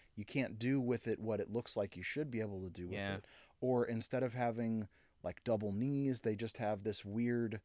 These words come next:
Speaker 1: one joint on the knee. And then it makes any foot articulation that they have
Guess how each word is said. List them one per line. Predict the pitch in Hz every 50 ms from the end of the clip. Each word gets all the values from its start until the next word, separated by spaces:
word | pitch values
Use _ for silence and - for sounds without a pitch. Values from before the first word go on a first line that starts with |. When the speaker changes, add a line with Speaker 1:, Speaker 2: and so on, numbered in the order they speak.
| _ _ _ _ _ _ _ _ _ -
Speaker 1:
one | 98 98 117 123 127 123 120 117
joint | 107 107 117 117 117 120 117 -
on | 107 104 101
the | 92 92
knee. | 98 110 135 143 139 135 139 135 131 - _ _ _ _ _ _ _ _ _ _ _ _ - - _
And | 113 117 113 117
then | 127 135
it | 123 95
makes | 120 120 - - - - - - - -
any | 127 127 131 127
foot | 113 - - 143 165 -
articulation | - 113 117 - 123 117 - - 113 113 110 110 - - 113 107
that | 107 101 -
they | 107 104
have | 101 107 101 104 104 98 101